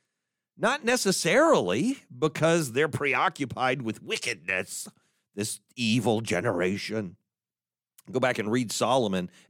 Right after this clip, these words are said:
Every older generation thinks the next generation's gonna bring the apocalypse. That it's not because of that,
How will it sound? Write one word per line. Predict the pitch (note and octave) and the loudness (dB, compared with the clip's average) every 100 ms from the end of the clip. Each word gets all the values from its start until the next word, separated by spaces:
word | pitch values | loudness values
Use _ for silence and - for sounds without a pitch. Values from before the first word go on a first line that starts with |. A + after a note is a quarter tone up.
| - | -2
Every | C#3+ C#3 B2+ | 0 2 2
older | G#2+ G2 F#2+ | 2 2 -2
generation | F#2 G2 F#2+ F2 F#2+ D#2+ | -2 0 0 -2 -4 -6
thinks | G2 - | -6 -4
the | F#2 | -4
next | F2+ - | -6 -8
generation's | F#2 F2 E2 - F#2 | -8 -6 -6 -8 -12
gonna | - F2 | -12 -12
bring | E2 F2 | -10 -10
the | E2 D#2+ | -8 -10
apocalypse. | D2+ E2+ E2+ D#2 C#2 - _ _ _ _ _ _ _ _ _ _ _ | -10 -14 -14 -16 -20 -20 _ _ _ _ _ _ _ _ _ _ _
That | C#3 - | -4 -2
it's | C#3 | -2
not | E3 G#3+ B3+ | 2 2 2
because | D3 B2 E2 | 2 0 0
of | C2+ | -8
that, | C2 - | -14 -14